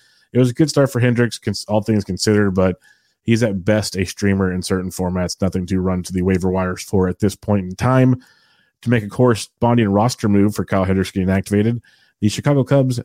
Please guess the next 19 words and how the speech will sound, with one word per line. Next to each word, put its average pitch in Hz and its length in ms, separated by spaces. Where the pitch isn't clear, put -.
sent - 340
Nick 120 240
Madrigal 110 640
to - 80
Triple 98 400
A. 80 160
It 95 120
might 104 180
be 110 200
a, 104 220
a 107 40
long 107 240
time 107 240
before 95 180
we 95 100
see 92 140
Nick 95 220
Madrigal 87 500
again. 120 380